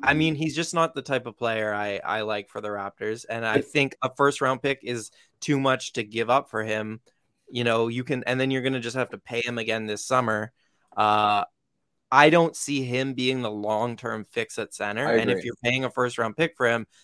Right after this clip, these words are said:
Speaker 1: that means you're paying him. That means you see him as a long-term fix at center.
Speaker 2: I agree. And maybe there's ways to, like, limit that, that, um, that vulnerability. But I do think that Nurkic playing twenty minutes off the bench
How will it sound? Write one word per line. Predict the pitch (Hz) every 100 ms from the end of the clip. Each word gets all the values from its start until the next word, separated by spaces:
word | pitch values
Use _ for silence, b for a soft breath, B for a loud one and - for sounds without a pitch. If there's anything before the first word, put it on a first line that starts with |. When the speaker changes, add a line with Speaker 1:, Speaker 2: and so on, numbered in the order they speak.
| -
Speaker 1:
that | 123
means | 123 120
you're | 110
paying | - 135 131 120
him. | 110 107 104 _ -
That | 120 120
means | 120 117
you | 110
see | 107 113
him | 110 110
as | 104
a | 101
long-term | 104 101 101 - 95 92
fix | 90 -
at | -
center. | - 80 - -
Speaker 2:
I | 123
agree. | 131 117 107
And | 107 120
maybe | 123 135
there's | 131 131 123
ways | 113 110 113 110
to, | - 113 107
like, | 101 95 95 - -
limit | 110 107 110 110 101 95
that, | 101 98 98 95 - _ _ _ - 120
that, | 101 92 85 -
um, | 101 92 92 90 90 _ _ _ - _ _ _ _ -
that | 107
vulnerability. | 98 107 104 95 98 120 160
But | 160 127
I | 120 120
do | 107 120 135 160
think | - 131 120 117 -
that | 113 107
Nurkic | 107 110 117 127 113 -
playing | 113 104
twenty | - 110 113
minutes | 110 107 104
off | 107 101
the | 104
bench | 92 104 101 98 -